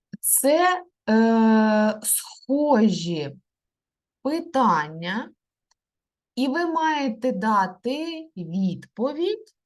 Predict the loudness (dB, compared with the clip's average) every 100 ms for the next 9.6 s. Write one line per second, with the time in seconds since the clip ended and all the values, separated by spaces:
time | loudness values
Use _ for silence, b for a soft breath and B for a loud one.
0 | -12 -8 -4 -2 0 0 0 0 -4 -6
1 | -10 -10 -12 -8 -8 -2 2 4 4 2
2 | -2 -2 0 0 0 0 0 -2 -2 -4
3 | -10 _ -18 -8 -6 -6 -10 -18 -20 _
4 | _ _ _ _ _ _ _ _ _ _
5 | -4 -4 -6 -6 -6 -4 -2 0 0 0
6 | -2 -2 -6 -8 -10 -14 -6 -6 -6 -8
7 | -8 -6 -6 -6 -6 -6 -4 -2 -4 -4
8 | -6 -6 -10 -14 -20 -20 -16 -8 -6 -6
9 | -10 -12 -4 -2 -2 -6